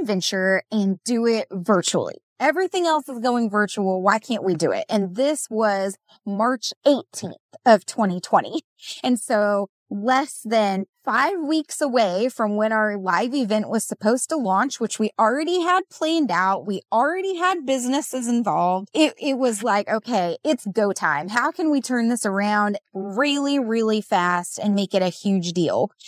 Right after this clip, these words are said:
And so we decided, "Okay, we'll do everything through Facebook Live." Instead of opening it up to only businesses and only having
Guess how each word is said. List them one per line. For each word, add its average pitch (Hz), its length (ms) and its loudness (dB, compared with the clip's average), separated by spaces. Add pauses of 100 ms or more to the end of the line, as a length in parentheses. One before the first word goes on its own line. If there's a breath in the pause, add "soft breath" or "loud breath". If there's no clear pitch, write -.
(240 loud breath)
And 240 200 0
so 233 240 0
we 233 160 -2
decided, 202 560 0
"Okay, 196 240 -2 (580)
we'll 269 120 2
do 285 180 -2
everything 302 500 0
through 269 160 -8 (160)
Facebook 254 420 0
Live." - 360 0 (300)
Instead 269 440 0
of 269 160 0
opening 254 420 0
it 226 80 0
up 226 180 0
to - 160 -2 (120)
only 254 340 2
businesses 247 760 0
and 208 200 0
only 220 360 2
having 196 360 0